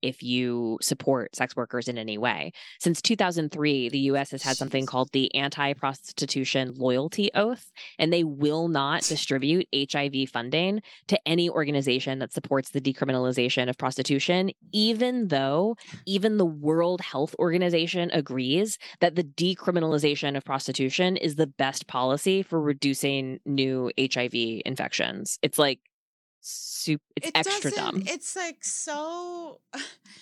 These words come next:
Speaker 2: I
Speaker 3: it's so crazy because it's just mind-blowing to me because it's, you're just going in, like, a circle. Nothing. Okay,
Speaker 1: Mm-hmm.
Speaker 3: so you fix
Speaker 1: Mm-hmm.
Speaker 3: nothing. You just are, you're just, again, you hate sex workers. That's obvious. Um, but you don't wanna help anybody. You don't,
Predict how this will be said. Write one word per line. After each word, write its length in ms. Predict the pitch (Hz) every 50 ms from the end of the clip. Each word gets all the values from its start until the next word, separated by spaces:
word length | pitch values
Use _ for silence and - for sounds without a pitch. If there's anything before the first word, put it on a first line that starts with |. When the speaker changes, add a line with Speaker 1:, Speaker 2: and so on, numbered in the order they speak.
| - - - _ _ _ _ _ _ _ _ _ _ _ _ _ _ _ _ _ -
Speaker 2:
I 100 | - -
Speaker 3:
it's 220 | - 440 466 - -
so 180 | - 466 466 440
crazy 400 | - 370 392 403 381 - 311 269
because 360 | 226 254 - 294 330 302 254
it's 140 | 294 - -
just 140 | 359 285
mind-blowing 500 | 294 254 220 208 208 220 220 214 202 202
to 100 | 196 -
me 80 | 220 196
because 420 | 190 196 190 220 214 196 - - - - _ - -
it's, 320 | - 139 143 180 247 - -
you're 140 | 247 254
just 180 | 247 262 262 -
going 240 | - 240 220 226 233
in, 80 | 233
like, 200 | 220 180 196 202
a 60 | 220 208
circle. 440 | - - 254 247 - 202 170 165
Nothing. 320 | 170 185 196 220 - 247 - -
Okay, 160 | 208 - 196
Speaker 1:
Mm-hmm. 220 | 165 170 196 247 349
Speaker 3:
so 120 | 370 -
you 100 | 208 208
fix 320 | - - 254 254 - - 226 202 185
Speaker 1:
Mm-hmm. 120 | 185 156 170
Speaker 3:
nothing. 300 | 156 165 214 - 190 190
You 140 | 196 208
just 240 | 196 208 202 208 - -
are, 320 | 202 196 190 190 185 - - -
you're 200 | - 208 202 196
just, 200 | 190 202 202 -
again, 380 | 220 202 - 190 170 170 - -
you 140 | - 185 185
hate 260 | 185 196 190 190 -
sex 300 | - - 185 175 - - -
workers. 600 | 170 165 165 - 175 170 165 170 180 196 196 _ -
That's 320 | 185 170 170 170 - -
obvious. 720 | 175 175 175 165 170 175 175 175 - 180 190 202 - - _ _ _ _ _ _ _ _ _ _ -
Um, 400 | 196 190 185 185 196 196 202 208 190
but 100 | 190 196
you 100 | 196 190
don't 200 | 185 185 196 -
wanna 160 | 226 214 208
help 300 | 185 - - 190 202 -
anybody. 720 | 190 185 180 170 170 165 165 165 170 170 170 175 180 - -
You 80 | 196 185
don't, 240 | 180 180 196 214